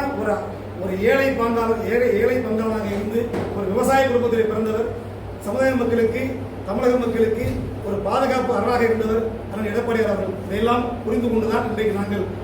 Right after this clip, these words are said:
அவருடைய கருத்தை வலுப்படுத்தி வருகின்ற இருபத்தி ஆறு நிச்சயமாக அண்ணன் அவர்கள் முதலமைச்சராக அமர்வார். அமர்வதற்கு உறுதுணையாக தமிழ்நாடு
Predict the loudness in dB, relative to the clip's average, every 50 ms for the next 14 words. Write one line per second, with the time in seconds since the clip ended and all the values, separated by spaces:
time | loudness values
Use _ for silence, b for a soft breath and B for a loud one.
0 | -10 -8 -6 -4 -2 -2 0 0 0 0 0 2 2 2 4 4 2 2 2 0
1 | 0 0 0 -2 -2 -4 -6 -8 -10 -10 -8 -2 0 2 2 2 2 2 2 2
2 | 2 2 2 2 2 2 0 0 0 2 2 2 2 2 0 -2 -4 -6 -8 -10
3 | -10 -12 -12 -10 -8 -8 -4 0 2 4 4 4 4 4 2 2 2 0 0 0
4 | 0 0 0 0 0 -2 -2 -4 -6 -8 -10 -10 -10 -12 -12 -12 -12 -12 -10 -4
5 | 0 0 2 2 2 2 2 4 2 2 2 2 0 0 -2 -4 -6 -4 -2 0
6 | 2 4 4 4 4 2 0 0 0 2 4 4 6 4 4 2 2 0 0 0
7 | -2 -4 -6 -8 -8 -6 -4 -2 -2 0 2 2 2 2 2 2 2 2 0 0
8 | -2 -4 -4 -6 -4 -2 0 2 2 4 4 4